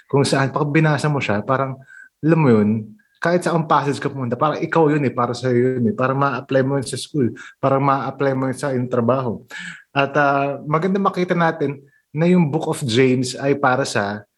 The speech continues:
uh, primarily, sinulat siya para ipaalam dun sa mga early Christians ni James kung paano mamuhay ng tama. Pinakasimple, paano pa, paano ba tayo mamumuhay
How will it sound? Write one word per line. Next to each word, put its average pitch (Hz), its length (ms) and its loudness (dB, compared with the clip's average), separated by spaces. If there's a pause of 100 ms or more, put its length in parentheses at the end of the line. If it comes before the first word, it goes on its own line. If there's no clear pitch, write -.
(520)
uh, 113 580 2 (840)
primarily, 151 800 0 (320)
sinulat 143 480 2
siya 113 320 -2 (560)
para 117 480 2
ipaalam 160 560 2
dun 165 160 -2
sa 151 160 -6
mga 131 160 -2
early 165 240 0
Christians 127 800 -4
ni 127 80 2
James 117 480 2 (160)
kung 196 240 -2
paano 131 400 0
mamuhay 113 480 0
ng 104 160 -2
tama. 85 400 -10 (480)
Pinakasimple, 220 720 0 (320)
paano 208 400 2
pa, 139 240 0
paano 190 320 -2
ba 143 80 2
tayo 101 240 -2
mamumuhay 98 640 -4